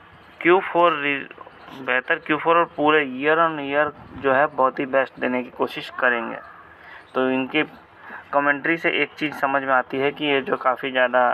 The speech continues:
इनको अपने company पे जो विश्वास है और investor को भी विश्वास दिला रहे हैं कि हम यहाँ पे invest करिए। और जो है कि अभी उनका क्यू four result आने वाला है उनतीस मई को,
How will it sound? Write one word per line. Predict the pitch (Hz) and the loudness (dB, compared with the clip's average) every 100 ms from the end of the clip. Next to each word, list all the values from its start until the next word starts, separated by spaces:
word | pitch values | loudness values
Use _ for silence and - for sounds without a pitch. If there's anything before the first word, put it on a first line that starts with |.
| - - - - - - - | -2 -14 -20 -20 -20 -20 -10
इनको | 127 127 127 131 | -4 -2 2 2
अपने | 123 127 127 | 2 -2 -2
company | 123 120 123 127 | 0 -4 -2 -2
पे | 123 | -2
जो | 123 123 | -2 -2
विश्वास | 117 - 131 143 | -2 0 0 2
है | 147 147 | 0 0
और | 135 | -2
investor | 127 127 127 147 | -2 -4 -4 -6
को | 143 147 | -2 -2
भी | 147 | 0
विश्वास | 139 - 135 | -2 0 0
दिला | 123 127 123 | 0 2 2
रहे | 123 | 2
हैं | 127 | -4
कि | 135 | -4
हम | 123 | -2
यहाँ | 123 120 | 0 0
पे | 123 123 123 110 - | -2 -2 -4 -6 -4
invest | 117 123 - - | 0 0 -2 -2
करिए। | 120 123 143 160 - - - - - | -2 0 -6 -8 -18 -20 -20 -10 -6
और | 113 | 2
जो | 123 | 2
है | 143 | 2
कि | - 165 | 0 0
अभी | - 120 127 135 | 0 -2 -4 -6
उनका | 131 120 123 | -8 -4 -6
क्यू | - - 135 | -6 -6 -4
four | 120 139 123 | 0 0 0
result | 117 127 127 | 0 -2 2
आने | 127 127 | 0 2
वाला | 127 123 127 | 0 2 0
है | |
उनतीस | 127 123 - 123 | -2 -4 -6 -2
मई | 127 | -2
को, | 127 | -2